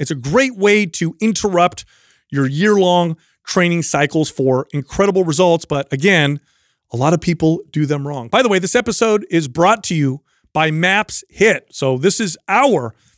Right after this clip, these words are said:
high-intensity interval training workout program. We did it right. We programmed it right. This is how to do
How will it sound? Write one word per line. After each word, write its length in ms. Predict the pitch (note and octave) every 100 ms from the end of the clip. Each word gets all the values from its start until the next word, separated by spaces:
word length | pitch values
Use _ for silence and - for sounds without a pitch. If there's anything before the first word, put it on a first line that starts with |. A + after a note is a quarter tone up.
| _ _
high-intensity 720 | - G3 A3 F3 G3+ F#3 G3
interval 320 | G3 F3+ F#3
training 480 | F3 - D3+ D3+ D#3 - _ _
workout 380 | D3 D#3 E3 D#3+
program. 440 | D#3+ D#3 D3+ D3+ -
We 100 | C#3
did 140 | D3
it 60 | C#3
right. 420 | A#2 D#3+ G#3 A3 _ _ _ _
We 80 | C3+
programmed 480 | - G3+ G#3 G3 F#3+
it 60 |
right. 360 | G3+ F3+ G3 G#3 _ _ _ _
This 240 | D3 F#3+
is 240 | G#3+ F#3 -
how 460 | - E3+ F3 F3 F3
to 160 | - D3+
do 340 | D3 D#3 D3+